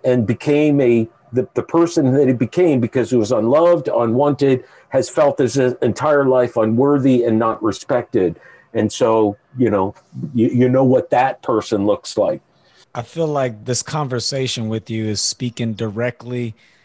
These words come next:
Speaker 2: to me in particular. So when you say no, you stop the flow, right? And
Speaker 1: Yeah.
Speaker 2: in the past year in particular, you know, there's been a lot of opportunities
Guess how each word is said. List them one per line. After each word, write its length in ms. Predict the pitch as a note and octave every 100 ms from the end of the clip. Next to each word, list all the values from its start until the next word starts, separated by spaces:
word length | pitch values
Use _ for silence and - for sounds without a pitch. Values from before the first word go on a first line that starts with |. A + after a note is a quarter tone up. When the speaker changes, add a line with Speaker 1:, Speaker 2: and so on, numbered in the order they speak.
| _ _ _ -
Speaker 2:
to 140 | B2+
me 220 | B2 C3
in 100 | C3
particular. 720 | - A#2+ - C3+ - C#3+ D#3+ D3+
So 460 | - A#2 A2+ G#2+ - _ -
when 180 | A#2+
you 140 | A#2 A#2
say 340 | - D3+ C3+
no, 320 | B2+ B2+ B2+
you 220 | A#2 G#2+ G2+
stop 400 | - A2+ G#2+ -
the 80 |
flow, 360 | G#2 - A#2 G#2+
right? 320 | G2+ G#2+ A2 A#2+
And 320 | A2+ A2 G2+ -
Speaker 1:
Yeah. 240 | A2 G2+ G2
Speaker 2:
in 140 | D3+ E3
the 80 |
past 480 | C#3 D#3 D3 C#3+ -
year 420 | D3+ D3+ C#3+ C3+ - _ -
in 160 | C3
particular, 880 | - A#2+ - F#3+ - C3+ A#2 A2+ A2 - _ _ _ _
you 100 | C#3
know, 140 | B2 A#2+
there's 200 | B2+ B2+
been 140 | C#3
a 80 | B2+
lot 240 | A#2+ B2
of 160 | B2 B2
opportunities 1040 | B2 B2 B2 - B2 B2 A#2+ A#2+ A2+ -